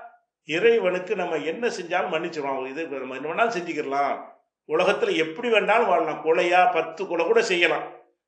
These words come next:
செய்துவிட்டு அதுக்குரிய காணிக்கையை கொண்டு போய் போட்டுற வேண்டியதுதான்.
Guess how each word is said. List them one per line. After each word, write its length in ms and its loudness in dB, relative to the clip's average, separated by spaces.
செய்துவிட்டு 640 4
அதுக்குரிய 420 2
காணிக்கையை 420 2
கொண்டு 160 -4
போய் 100 -6
போட்டுற 200 0
வேண்டியதுதான். 420 -6